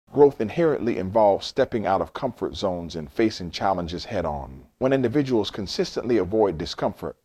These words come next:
they also avoid the situations and experiences that foster personal growth. Skills go undeveloped,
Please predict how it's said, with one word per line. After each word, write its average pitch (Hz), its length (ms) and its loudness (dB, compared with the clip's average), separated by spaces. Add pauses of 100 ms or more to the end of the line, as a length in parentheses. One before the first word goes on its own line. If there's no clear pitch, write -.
they 104 160 0
also 117 360 2
avoid 98 380 2
the 82 80 -8
situations 101 800 -4
and 85 140 -6
experiences 87 880 -2
that 76 180 -4
foster - 380 2
personal 87 480 -6
growth. - 640 -8
Skills 151 440 4
go 123 160 0
undeveloped, 107 560 2